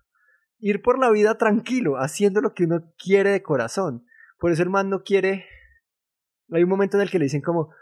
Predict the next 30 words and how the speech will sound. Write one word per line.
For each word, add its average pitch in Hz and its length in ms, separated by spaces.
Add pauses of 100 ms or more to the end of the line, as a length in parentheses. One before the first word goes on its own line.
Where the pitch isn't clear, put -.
(240)
"Podría 170 320
encontrar 175 360
la 151 120
pista 165 260
de 170 140
qué 175 160
es 165 100
el 180 100
One 175 220
Piece 170 220
y - 20
dónde 135 260
encontrarlo". 131 680
Y 113 40
el 117 60
man 120 160
dice, 135 220
"Pues, 113 200
marica, 127 420
¿para 107 220
qué? 156 200
¿Cuál 135 180
es 147 100
el 143 100
puto 151 220
sentido?". 120 440 (360)
Mientras 170 300
que 170 100
si 160 100
a, 151 160